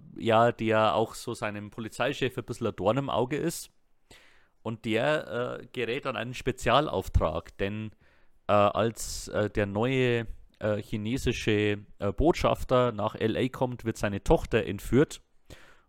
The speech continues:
Und, ähm, und, äh, der vertraut zwar den örtlichen Behörden, aber er sagt, er will auch einen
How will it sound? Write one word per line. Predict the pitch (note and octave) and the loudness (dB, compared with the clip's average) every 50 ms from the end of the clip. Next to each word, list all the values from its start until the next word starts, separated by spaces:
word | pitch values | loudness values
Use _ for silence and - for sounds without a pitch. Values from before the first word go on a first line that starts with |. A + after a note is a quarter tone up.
| _ _ | _ _
Und, | - G#2+ A2 A2+ A2+ A2+ A2+ - - - - | 0 2 2 2 2 -2 -6 -8 -8 -4 2
ähm, | - G2+ G#2 G2+ G2+ G2+ G#2 G2+ G2+ G2 G2+ G2+ - - _ _ _ _ _ _ _ _ _ _ - - _ _ _ - - - - - _ _ _ _ | 4 6 6 8 6 6 4 2 0 -4 -8 -10 -12 -16 _ _ _ _ _ _ _ _ _ _ -20 -20 _ _ _ -18 -18 -18 -20 -20 _ _ _ _
und, | - G#2 G#2+ G#2+ G2 - - | 0 0 0 0 -2 0 2
äh, | G2 G#2 G2+ - - | 4 4 4 2 2
der | G#2+ G#2 G#2+ A#2+ C3 C#3 C3+ C3 B2+ - - A2 | 2 6 6 8 8 8 8 8 6 4 2 0
vertraut | A2 - - - - A2 G2+ B2 - - | 0 2 0 2 2 4 4 4 2 0
zwar | - - A2 G#2 A2 A2 | 0 2 4 6 6 6
den | - - G#2 F#2+ - | 4 0 -4 -2 2
örtlichen | - A#2 C#3 - D3 C3+ C3 - B2+ A2+ | 4 4 4 4 2 -6 -6 -6 -4 0
Behörden, | B2+ A2+ G2+ G#2 G#2+ B2+ B2+ C3+ C3+ B2 | 0 2 2 2 0 0 -2 -4 -8 -6
aber | - - G#2 A2 A2 | -4 -4 -2 -2 -2
er | A2 | -2
sagt, | - - A#2 A#2+ - - | 0 0 0 0 -2 -4
er | G#2+ G#2 | -4 0
will | A2+ C3+ C#3+ | 0 0 0
auch | - - G#2+ - - | 0 -2 -4 -4 -4
einen | - - G#2 G#2 G#2 G#2 G#2 G#2 G#2+ | -6 -6 -6 -6 -6 -6 -8 -10 -12